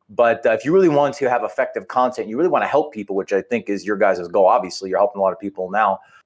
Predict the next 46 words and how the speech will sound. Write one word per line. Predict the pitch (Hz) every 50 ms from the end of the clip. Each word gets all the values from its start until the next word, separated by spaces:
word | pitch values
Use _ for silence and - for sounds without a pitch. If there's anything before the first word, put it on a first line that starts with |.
| _ _ _ -
Um, | 107 104 98 95 92 - _
you | - 143
have | 175
to | 190 147
know | 143 151
what | 143 120
you're | 123
talking | - 127 131 127 - 117
about, | 98 101 101
and | 107
you | 107 120
have | 120 -
to | 127 120
actually | 120 117 - - - 110
be | 98 117
able | 113 104
to | 101 98
give | 92 120 131 123 110
them | 120 113 107
those | 104 101 98 - - -
aha | 107 98 - 131 127 120
moments. | 104 101 95 92 - - - - -
"Oh, | 147 147 117 - - _ _ _ _ _ _ _ _ _ -
now | 123 143 151
I | 143
get | - 117 107 95 90
it. | 87 - - _ _ _ -
You | 123
explained | 127 - - - 139 143 139 127
it | 139 -
in | 131
a | 127 117
way | 113 123 123 127 123 117
that | 98 120 117 117 -
made | 117 120 120 -
sense | - 123 117 - -
to | 127 113
them, | 123 127 120 104 98 95 - - _ _ _ _ _ -
and | 120 117 117 113 113 110
you | 113 120
did | 123 170 147
that | 139 113 -
because | 117 - 123 107
you | 113 117 117
understand | 107 95 - - 147 151 143 104 -
it. | -